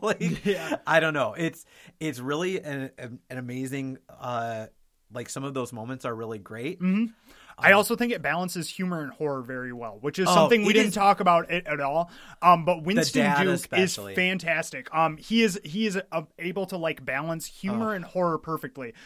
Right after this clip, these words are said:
Speaker 2: Like, there are so many
Speaker 1: So
Speaker 2: moments where I was
Speaker 1: funny.
Speaker 2: dying laughing, and then the next moment I was, like, dead silent because I was like,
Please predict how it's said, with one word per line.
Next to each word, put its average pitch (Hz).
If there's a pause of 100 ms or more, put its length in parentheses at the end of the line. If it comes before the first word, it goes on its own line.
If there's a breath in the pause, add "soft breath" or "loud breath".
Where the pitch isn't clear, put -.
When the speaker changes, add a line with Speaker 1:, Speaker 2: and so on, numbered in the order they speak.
(220 loud breath)
Speaker 2:
Like, 160
there 185
are 208
so 214
many 247
Speaker 1:
So 220
Speaker 2:
moments -
where 185
I 190
was 190
Speaker 1:
funny. -
Speaker 2:
dying 196
laughing, 180 (320 soft breath)
and 180
then 196
the 185
next 175
moment 180
I 170
was, 156
like, 147
dead 160
silent 143
because 147
I 143
was 135
like, 127